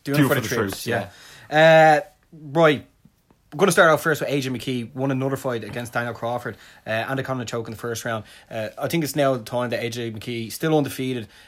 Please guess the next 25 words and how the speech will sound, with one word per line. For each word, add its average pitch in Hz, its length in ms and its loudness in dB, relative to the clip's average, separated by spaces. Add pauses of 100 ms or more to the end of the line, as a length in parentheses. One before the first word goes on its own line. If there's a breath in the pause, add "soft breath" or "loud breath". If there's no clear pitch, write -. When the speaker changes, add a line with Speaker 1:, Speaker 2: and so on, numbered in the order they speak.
(380 soft breath)
Speaker 1:
great 147 180 0
persona. 127 640 -4 (120)
I 113 60 -16
think 147 140 -4
it's 135 100 -6
time 127 240 -6
now 117 140 -2
he 110 100 -8
takes 120 240 -10
on 117 80 -6
a 110 40 -6
proper, 110 520 -8 (240)
like, 107 160 -14
a 107 60 -10
proper 117 440 -8
name 117 480 -6 (300 loud breath)
and 107 140 -8
then 110 260 -8
makes 110 260 -10
a 113 40 -14
move 110 400 -10
for - 60 -16
that 110 100 -10
title. 107 280 -10
Speaker 2:
Yeah. 95 140 -6